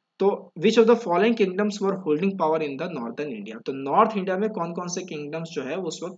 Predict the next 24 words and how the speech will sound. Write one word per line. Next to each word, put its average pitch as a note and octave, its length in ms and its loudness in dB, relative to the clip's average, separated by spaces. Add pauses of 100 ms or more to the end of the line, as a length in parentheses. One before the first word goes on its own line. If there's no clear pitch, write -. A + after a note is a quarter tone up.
holding C3+ 240 -2
पावर A2 320 -8
पे - 20 -4
थे? G#2 180 -14 (500)
तो - 100 -2
साढ़े C#3 560 0
पाँच E3+ 320 0
सौ F3 160 -4
से F#3 160 -4
लेके C3 320 -4
हमें B2 500 -6
जाना C3 360 -4
है E3 160 -6
seventh D3+ 380 -2
century A2+ 400 -12
तक। A2+ 160 -12
seventh D3 240 -6
century D3 380 -8
का C#3+ 140 -8
मतलब C3+ 320 -10
हो B2+ 60 -12
गया D3 180 -8
सिक्स C#3+ 320 -8
हंड्रेड B2+ 360 -10